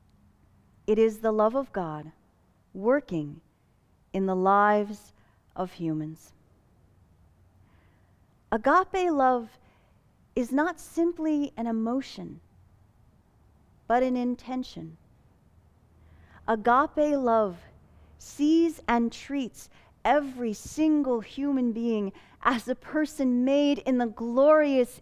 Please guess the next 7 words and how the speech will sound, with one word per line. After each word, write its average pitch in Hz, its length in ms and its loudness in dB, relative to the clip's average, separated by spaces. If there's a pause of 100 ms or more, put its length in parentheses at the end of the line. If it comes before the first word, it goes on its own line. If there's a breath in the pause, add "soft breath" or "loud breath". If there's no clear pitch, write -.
image 269 500 0
of 196 220 -2
God 220 460 4 (340 soft breath)
with 208 340 -6
dignity 240 600 -2 (300 soft breath)
and 196 120 -4
value 190 800 2